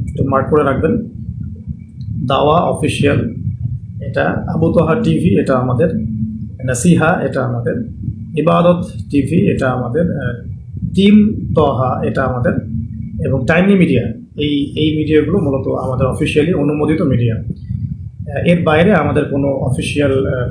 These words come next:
পেজ, চ্যানেল বা, আহ, কোনো মিডিয়া নাই। তো এই, <clears throat> তো বলতে চাচ্ছিলাম যে এই, আহ, অফিসিয়াল চ্যানেল এবং মিডিয়াগুলো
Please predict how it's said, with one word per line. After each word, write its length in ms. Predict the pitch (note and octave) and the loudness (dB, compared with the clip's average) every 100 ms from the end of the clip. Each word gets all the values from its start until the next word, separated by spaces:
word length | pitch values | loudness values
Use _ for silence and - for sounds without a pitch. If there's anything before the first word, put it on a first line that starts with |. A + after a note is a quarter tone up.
| - | -2
পেজ, 480 | C3+ C3+ - B2+ - | 0 0 -2 -6 -6
চ্যানেল 380 | B2+ B2+ B2 | -4 -4 -4
বা, 160 | A#2+ B2 | -4 -2
আহ, 1200 | A#2 A#2 - - - - - - - - B2+ A#2+ | -2 -4 -6 -8 -6 -6 -6 -8 -10 -8 -4 -4
কোনো 140 | C#3 C3 | -2 -2
মিডিয়া 320 | C3 C#3 C3+ | -2 0 0
নাই। 320 | B2+ F3+ A#3 | 2 2 2
তো 80 | D3 | 2
এই, 180 | C3 - - B3 C4+ F#3+ - | 0 -2 2 6 8 6 4
<clears throat> 460 | - - - - | -2 -8 -8 -4
তো 80 | C#3 | -2
বলতে 220 | C#3+ D3 | 2 4
চাচ্ছিলাম 380 | D#3+ - D#3 D3 | 4 4 2 2
যে 100 | C#3+ | 2
এই, 380 | D3 D#3+ D3 - - - - - - - - - - | 2 0 -2 -6 -12 -12 -10 -10 -8 -6 -8 -10 -6
আহ, 340 | B2+ A#2+ B2+ | 0 2 2
অফিসিয়াল 380 | - F3+ G3+ F#3 | 2 4 4 2
চ্যানেল 320 | E3+ D#3 F3 | 4 4 6
এবং 180 | E3 D3+ | 6 2
মিডিয়াগুলো 500 | D3 D#3 D3 D3+ | 2 4 4 4